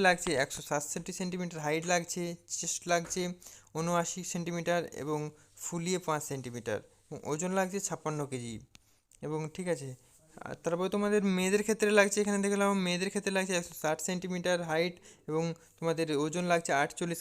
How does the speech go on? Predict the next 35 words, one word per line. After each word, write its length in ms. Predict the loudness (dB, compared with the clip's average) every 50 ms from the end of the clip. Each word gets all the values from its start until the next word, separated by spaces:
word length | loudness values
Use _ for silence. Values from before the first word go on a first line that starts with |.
| -2 -2
কেজি। 260 | -2 -2 -2 -6 -6 -6 -8 -16 -20 -20 _ _ -8
তো 60 | -6 -4 -2
বন্ধুরা, 240 | 0 0 4 4 4 4
অবশ্যই 340 | 4 2 -2 0 2 2 2 0 -2 -8 -20 _ -6
তোমরা 220 | -4 2 6 8 8 8 8
অ্যাপ্লিকেশনটি 480 | 6 4 -2 -4 0 0 -2 -2 -2 -2 -2
করে 120 | -2 0 2
দিও 140 | 4 4 4 4 2 0
এবং 100 | -2 -2 -2 -2
ভিডিওটি 260 | -2 -4 0 0 0 2
ভালো 120 | 2 2 4 4
লাগলে 160 | 4 4 2 2 2
অবশ্যই 200 | 0 0 -2 -2 -2
একটি 120 | -4 -2 2 4
লাইক 160 | 4 4 2 0 -2
করে 120 | -2 0 0 0
দিও। 180 | 0 0 0 -2 -4 -8 -16 -18 -18 -18 -14 -12 -8
এখানে 180 | -4 -2 -2 0 4 4
পরবর্তীতে 400 | 4 4 2 -2 -6 -4 -6 -4 -2
বলে 120 | -2 -2 -2
দিচ্ছি 160 | -4 -6 -6 -6 -6
পিটি, 280 | -4 -4 -4 -2 -2 -4 -4 -4 -10 -16 -20 -20 -20 _ _ -2
পিইটি, 540 | 0 2 2 2 0 -2 -2 -2 -2 -4 -4 -4 -6 -14 -20 _ _ _ _ -6
ফিজিক্যাল 340 | -6 -2 -2 2 4 6 6 6
এফিসিয়েন্সি 460 | 4 2 -2 0 2 2 2 0 -2 -2 0
টেস্ট। 220 | 0 0 0 0 -2 -4 -2
এখানে 160 | 0 0 2 2
তোমাদের 240 | 2 4 4 4 4 4 4
লাগছে 240 | 2 2 0 0 0 2 2 2
মেল, 220 | 2 4 4 4 4 2 -2 -10 -20 -20 _ _ _ _ -20 _ -4 0
ঠিক 100 | 0 2
আছে? 100 | 2 0 0 0
মেল 160 | 2 2 2 2 0 0 -2 -2
ক্যান্ডিডেটদের 400 | 0 0 2 2 2 2 2 0
জন্য 120 | -4 -2